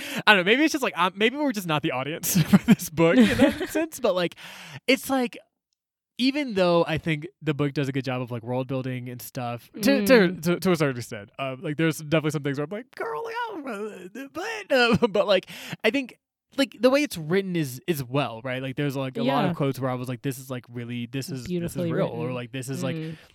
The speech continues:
Speaker 1: very well researched, like, very well written," like, like, just very good,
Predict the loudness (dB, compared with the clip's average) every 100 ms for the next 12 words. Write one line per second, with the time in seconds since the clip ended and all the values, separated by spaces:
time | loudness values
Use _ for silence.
0 | _ -2 2 4 6 6 4 0 -2 -4
1 | -4 -8 -6 -4 -4 -4 -6 -10 -10 -12
2 | -6 -6 -4 -4 0 2 2 -2 -2 0
3 | 0 -2